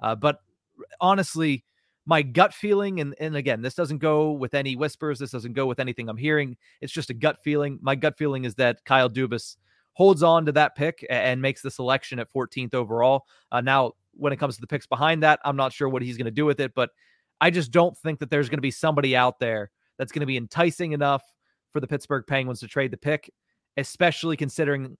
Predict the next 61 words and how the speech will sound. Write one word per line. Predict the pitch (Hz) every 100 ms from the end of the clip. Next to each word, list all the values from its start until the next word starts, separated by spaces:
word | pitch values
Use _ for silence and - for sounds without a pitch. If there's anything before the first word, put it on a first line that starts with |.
| _
what | 131 147
else | 139 -
they'd | 131
have | 120 117
to | -
give | 117 110
up | 117 120
in | 110
order | 113 107
to | 101 117
get | 120 113 - _ _ -
that, | 120 - -
that | 110
certain | - 113 107
player. | - 113 104
I'm | 110
not | 139 147 143
sure | 156 127
who's | 151 135 120
out | 120 -
there. | 123 120 _ _ _
Uh, | 120 120
if | 160
it's | 147
Hellebuyck, | 185 220 208 202
sure, | - - 185 190
but | 160 139 123 _ _ _
I, | 123 131
I | 143
feel | - 170
like | 151 143 _ _ _ _
Connor | - 151 143
Hellebuyck's | 143 131 -
gonna | 143 127
fetch | 131 -
more | 131 127
than | 117
just | 117 -
a |
first | 131 120 -
round | 113 107
pick | 120 -
and, | 113 104 104
and | 117 110 107 107 - _
a | 135
mediocre | 135 131 123 117
prospect, | - 127 120 120 107
which, | - - - _ _ 139
let's | 123
face | - 127 -
it, | 107
that's | 123 -
what | -
the |
Penguins | - 113 110 117
have | 107
right | 107 107
now | 107
in | 101
their | 104
system. | - 113 -